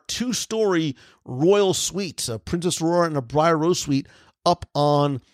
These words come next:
deck thirteen that have two bedrooms, two baths, a dining room, pantry, wine bar, private deck, and with your own hot tub. So if you want to sort of go, and not just, again, a bigger, sort of a more upscale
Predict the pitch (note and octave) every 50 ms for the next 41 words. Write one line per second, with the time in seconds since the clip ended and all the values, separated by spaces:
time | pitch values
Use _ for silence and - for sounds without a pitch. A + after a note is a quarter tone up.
0 | _ _ _ _ - C3 A2 E3+ E3 - - - E3 D3 - - - F3 F3+ F#3+
1 | F3+ D#3 C#3 A#2 C#3 C3 C3 C3 B2 A2+ - _ - - A3+ G3 D#3 C#3+ C#3 C3+
2 | C#3+ C3+ C3 A#2+ - - A3 A#3 E3+ D3 C3+ C3+ B2+ A#2 - - - - _ _
3 | _ _ _ - E3 D#3 B2 - F3+ F3 F3+ F#3 F3+ D#3+ C#3+ C3+ A#2 - - D#3+
4 | F3 F3+ - - D#3 C#3+ C3 B2 B2+ D3 E3+ F#3+ F3 C#3 D3 C#3 C3 A#2+ - -
5 | - F3 F#3+ F3+ E3+ - - E3+ D3+ D3+ - - - _ _ _ _ _ _ _
6 | _ _ _ - G3 A3+ - - A3 C4+ - G#3+ F3+ - - E3 D#3+ D#3 C#3+ B2+
7 | E3 F3+ E3 - - D3+ C#3 C3+ - - E3 E3 D3+ - E3 E3 D#3 D3 E3+ A3
8 | C4+ D4 - G#3+ E3+ G3+ G3+ F#3 D3 - _ - F3+ F#3 F#3 F3 E3 D3+ C#3 -
9 | _ _ - - _ _ _ _ _ - F3 E3+ A3 B3+ - - G3 - G3+ F3+
10 | G#3 F3+ D#3+ C3+ A2+ - F#3 F#3 F3 F3 E3+ E3 D#3+ D#3 D#3 C#3+ - E3+ D#3+ C#3
11 | C#3+ C#3+ D3+ D#3 D#3 D3 - - E3+ E3 - - - - G3+ G3 G#3 G#3 G#3+ A3
12 | G#3+ F#3